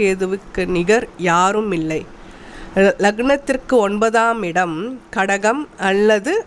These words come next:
மகர ராசியாக இருந்து அதில் ராகுவோ கேதுவோ இருந்தால் ஏட்டுக்கல்வி தவிர அனுபவ அறிவும் எதையும் பார்த்த மாத்திரத்திலேயே புரிந்து கொண்டு செயலாற்றுகிற ஆற்றலும் புத்தி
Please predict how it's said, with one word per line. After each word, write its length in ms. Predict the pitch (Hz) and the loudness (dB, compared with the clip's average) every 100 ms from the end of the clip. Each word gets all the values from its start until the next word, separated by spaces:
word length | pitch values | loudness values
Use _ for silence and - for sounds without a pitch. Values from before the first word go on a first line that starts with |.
| - - 180 | -8 -10 -2
மகர 280 | 185 196 254 262 | 0 2 2 4
ராசியாக 680 | 214 190 - 208 196 196 202 180 | 2 0 0 0 2 2 -2 -2
இருந்து 360 | 185 302 302 247 160 - - - - 180 | 0 2 2 2 0 -4 -20 -20 -4 -2
அதில் 280 | 202 196 180 175 | 2 2 2 0
ராகுவோ 520 | 180 190 185 180 214 285 294 | 2 2 0 2 4 2 0
கேதுவோ 560 | 196 202 196 196 196 233 247 175 | 0 0 0 0 4 4 4 0
இருந்தால் 680 | 180 185 185 170 170 247 269 - - - 220 | -2 -2 0 2 2 0 -4 -16 -18 0 0
ஏட்டுக்கல்வி 760 | 294 - 269 - 226 214 196 - | 0 -6 -10 0 2 2 -2 -2
தவிர 280 | 175 202 233 202 175 247 269 - - - 190 | -2 2 2 2 2 0 -2 -16 -20 -4 0
அனுபவ 400 | 233 254 247 247 220 175 | 2 4 2 4 2 0
அறிவும் 500 | 175 180 226 311 214 185 - - - 190 | -4 -2 0 0 -2 -6 -20 -20 -8 -2
எதையும் 420 | 196 226 254 302 294 202 | 2 2 0 -4 -2 0
பார்த்த 340 | 214 - 226 214 | 0 -2 -4 -2
மாத்திரத்திலேயே 880 | 196 208 208 208 214 202 208 214 254 254 | -4 -4 -6 -4 -2 2 2 2 0 0
புரிந்து 420 | 202 220 233 226 233 | 0 2 2 0 2
கொண்டு 240 | 226 247 285 - | 0 2 0 2
செயலாற்றுகிற 800 | 185 196 202 202 - 196 185 185 170 | 2 2 2 0 -4 -2 0 2 0
ஆற்றலும் 540 | 170 - 196 202 311 233 - - - - | -2 -4 0 2 2 -2 -8 -20 -20 -4
புத்தி 300 | 226 220 294 | -4 2 0